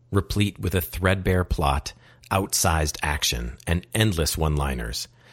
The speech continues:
It stands to this day as a monument to this forgotten genre. At the beginning of the movie, we were introduced to Matrix as he comes out of the forest with a close-up on his boots, chest, biceps, a scene apparently shot and edited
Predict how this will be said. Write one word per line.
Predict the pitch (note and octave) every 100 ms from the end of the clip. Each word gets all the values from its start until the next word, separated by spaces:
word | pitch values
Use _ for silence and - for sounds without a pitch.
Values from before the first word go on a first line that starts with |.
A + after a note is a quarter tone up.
| - -
It | F#2 -
stands | - - G2+ G2+ G#2
to | - E2
this | G2+ -
day | F#2+ D#2+ C2+ C#2
as | - F2
a |
monument | D#2 D#2 E2+ D2+ C2+ B1 - -
to | D#2
this | D#2+
forgotten | - D#2+ C2 C#2+ C#2+ C#2+
genre. | C2 B1 A#1+ A1 - _ - _ - - - - -
At | G#2+ -
the | G2
beginning | G2 A#2+ C#3
of | C3
the |
movie, | B2 B2 A#2+ A#2+
we | -
were | F2+ G2
introduced | A2 - G#2 G2 -
to | E2+
Matrix | D#2 D2+ D#2+ D2+ -
as | F2
he | E2+
comes | - - G2 F#2
out | D#2+
of |
the | D#2
forest | D#2+ - D#2 B1+ - - -
with | - F#2
a |
close-up | - - G2+ - F2 F2+
on | D#2
his | E2 D#2+
boots, | - E2+ - - - -
chest, | - - D#2+ - - - -
biceps, | - D#2+ - C#2+ - - - - - -
a | -
scene | - A#2 A2
apparently | E2+ C#3+ F#3 G2
shot | F#2 - A2 C3+
and | C#3+
edited | - G2 D#2 -